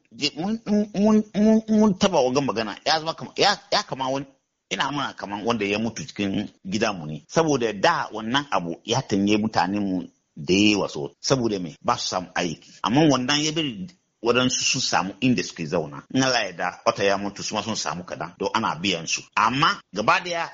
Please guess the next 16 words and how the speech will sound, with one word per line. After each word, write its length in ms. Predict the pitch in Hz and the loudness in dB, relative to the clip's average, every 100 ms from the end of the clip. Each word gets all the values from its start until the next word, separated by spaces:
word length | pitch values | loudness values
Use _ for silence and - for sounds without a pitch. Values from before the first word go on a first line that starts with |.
| - | -8
aka 160 | 156 143 | -6 -4
zo 80 | 139 | -4
aka 100 | 107 | -2
gaya 180 | 117 110 | -2 -4
musu, 140 | 101 | 0
ba 160 | 113 147 | 2 4
wai 180 | 208 220 | 2 0
an 180 | 208 220 | -2 0
ce 120 | 214 | -2
musu 200 | 180 - | -2 -6
kaman, 220 | 123 139 139 | -2 0 2
"Oh, 180 | 120 - - _ _ - | 2 2 -10 _ _ 2
ku 120 | 135 | 6
yi 460 | 147 180 175 - _ _ - | 8 6 2 -8 _ _ 2
wata 320 | 175 180 123 | 2 4 -2
uku, 260 | 147 123 | -4 -6